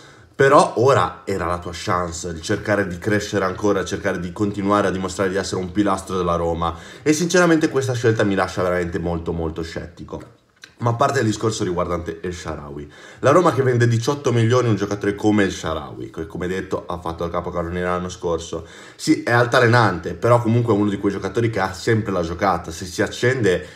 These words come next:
è difficile da marcare, e lo vendi a diciotto milioni, quando onestamente diciotto milioni io credo che se la Roma volesse buttarsi sul mercato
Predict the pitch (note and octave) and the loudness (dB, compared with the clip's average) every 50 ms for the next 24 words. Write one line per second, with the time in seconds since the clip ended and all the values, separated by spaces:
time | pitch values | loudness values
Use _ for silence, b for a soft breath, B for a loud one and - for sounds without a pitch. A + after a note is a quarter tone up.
0 | B B B B B - - A2+ A2 G2+ - - - C#3+ A#2+ A2+ - G2+ F#2 F2+ | B B B B B -4 -2 0 0 0 -2 -2 -2 -2 -2 0 0 0 0 0
1 | F2 E2+ F2 E2+ E2 - F2+ E2+ D#2+ D2+ D#2 D#2 D#2 B B B B C3 D3+ D#3+ | 0 -2 -4 -6 -6 -6 -6 -6 -6 -8 -10 -14 -16 B B B B 4 6 6
2 | D3 D3 D3 C#3+ C3+ G2+ G#2 G2+ - A#2+ A2+ A2+ - A2 G2+ F#2+ F2+ E2 E2 D#2 | 6 4 2 2 0 0 -2 -2 -2 -2 -2 -2 0 0 0 0 -2 -2 -2 -2
3 | C#2 C2+ B1+ D#2 - - B2 A2+ G#2 G#2+ A2 A2+ A2+ - C3+ A#2+ B2 C3 C#3 - | -4 -4 -8 -6 0 2 4 4 4 4 2 0 0 0 0 0 0 0 -2 -2
4 | G2+ F2 F2+ - - G#2+ G#2 - A#2 A2+ A2+ G#2 G2+ G#2+ A2+ G#2 F#2 F2+ F2+ - | -4 -4 -4 -4 -4 -4 -4 -2 0 0 0 2 2 2 2 0 0 -2 -2 -4
5 | - F#2+ F#2 F2 D#2+ - - F2 - - F#2+ F#2 F#2+ F#2+ F2+ E2+ E2 F2 F#2 G2 | -2 -2 -2 -2 -2 -4 -6 -6 -2 0 0 0 0 0 0 0 -2 0 -2 -2
6 | - - F2+ F#2 F2+ G2 F#2+ - - - G2+ F2+ F#2+ F#2+ F#2 - F#2+ F2+ F2 E2+ | -2 -4 -4 -4 -2 -4 -4 -4 -6 -8 -6 -4 -4 -4 -4 -4 -4 -4 -4 -4
7 | - D#2 - | -8 -10 -10